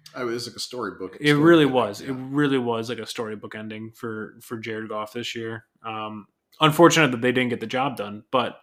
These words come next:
Speaker 2: I think Jared gets my, uh, just 'cause he's also so likable. He is very likable.
Speaker 1: I thought about
Speaker 2: Great guy.
Speaker 1: Goff. Uh,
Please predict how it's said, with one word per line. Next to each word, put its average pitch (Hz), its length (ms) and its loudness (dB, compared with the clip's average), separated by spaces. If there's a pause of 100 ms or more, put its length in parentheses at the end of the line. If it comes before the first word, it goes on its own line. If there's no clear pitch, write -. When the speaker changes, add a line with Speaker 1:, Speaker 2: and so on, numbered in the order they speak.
(120)
Speaker 2:
I 151 80 2
think 156 260 2
Jared 113 280 2
gets 107 200 -10
my, 107 300 -12 (800)
uh, 107 380 -8
just - 140 -6
'cause 220 200 6
he's 147 100 2
also 107 260 -4
so - 240 -8
likable. - 600 -18 (260)
He - 80 -12
is 123 120 -10
very 98 240 -10
likable. - 480 -18 (200)
Speaker 1:
I 131 60 -8
thought 151 240 2
about 131 240 2
Speaker 2:
Great 110 80 -4
guy. 107 220 -2
Speaker 1:
Goff. - 160 -14 (160)
Uh, 101 380 -6